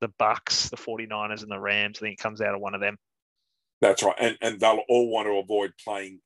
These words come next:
Speaker 2: um, if Philly get top seed, they don't want to play Philly in week, in week two of the finals. They want to try and get up and higher on the ladder and avoid them. But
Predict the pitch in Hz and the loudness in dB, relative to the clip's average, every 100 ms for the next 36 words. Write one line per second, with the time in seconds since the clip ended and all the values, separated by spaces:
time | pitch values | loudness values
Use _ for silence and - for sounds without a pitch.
0 | - 101 95 - - - 113 98 90 - | -10 -8 -6 -8 -6 -2 -2 -2 -6 -10
1 | 104 - 98 90 92 87 107 98 95 - | -12 -6 -6 -4 -4 -2 -4 -4 -8 -4
2 | 95 - 98 87 90 82 95 90 _ - | -4 -4 -6 -6 -10 -8 -4 -4 _ -8
3 | 85 95 92 95 - _ _ - - 101 | -4 -2 0 0 -2 _ _ -4 2 2
4 | 82 90 - 92 71 65 90 87 82 - | 2 -4 -2 -2 -2 -2 -2 0 -4 -4
5 | 85 78 73 95 - - 98 - 92 85 | -8 -10 -2 0 2 0 -2 0 2 0
6 | 80 85 82 82 80 80 85 78 90 92 | -2 -2 -2 -4 -6 -2 0 0 -2 -6